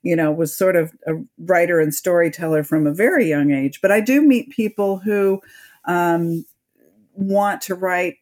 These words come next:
later in life or when they're students or when they're retired. And so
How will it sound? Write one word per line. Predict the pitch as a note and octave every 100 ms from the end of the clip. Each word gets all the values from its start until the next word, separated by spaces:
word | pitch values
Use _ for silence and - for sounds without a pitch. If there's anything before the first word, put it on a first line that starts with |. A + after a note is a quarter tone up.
| _
later | F3+ A#3 B3 F#3+
in | D#3 D3
life | C3 B2+ -
or | D#3
when | E3+ F3
they're | F#3
students | F3 - G3 F#3 D#3+ C3+ -
or |
when | E3 E3+
they're | E3
retired. | E3 E3 - F3+ F3 D3+ C3+ C3
And | C#3+
so | - D#3+ D3 C#3+